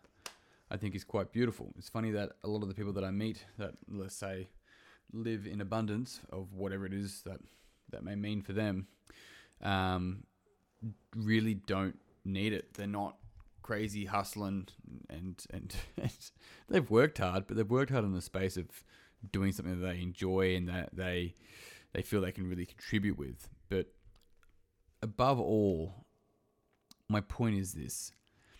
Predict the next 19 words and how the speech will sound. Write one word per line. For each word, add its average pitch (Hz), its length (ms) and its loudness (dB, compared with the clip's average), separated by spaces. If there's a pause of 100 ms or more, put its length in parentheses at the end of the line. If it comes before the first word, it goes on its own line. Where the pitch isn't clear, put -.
(460)
It's 120 220 -4
easy 135 400 6
to 127 60 6
concern 107 360 4
ourselves 95 720 0 (200)
over 98 200 0
trivial 107 520 6
things, - 560 -6 (720)
things 151 460 4
that 135 120 4
we 113 180 6
think - 520 4 (180)
matter, 73 360 -8 (420)
like 98 240 -2
money 113 420 4
matters, 90 380 -2
as 95 160 -4
if, 101 220 0 (1400)
now, 98 260 4